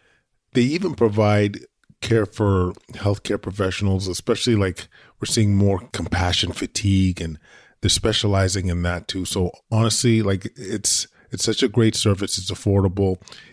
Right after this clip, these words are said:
If you want to reach out to them, go to betterhelp dot com and use the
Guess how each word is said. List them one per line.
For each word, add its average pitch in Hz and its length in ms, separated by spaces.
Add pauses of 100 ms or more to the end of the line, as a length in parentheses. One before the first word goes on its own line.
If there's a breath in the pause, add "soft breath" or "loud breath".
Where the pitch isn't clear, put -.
If - 200
you 120 340
want 127 440
to 107 100
reach 107 300
out 104 220
to 101 100
them, 98 420
go 104 220
to 101 60
betterhelp 98 520
dot 92 260
com 95 380
and 92 100
use 98 260
the 92 220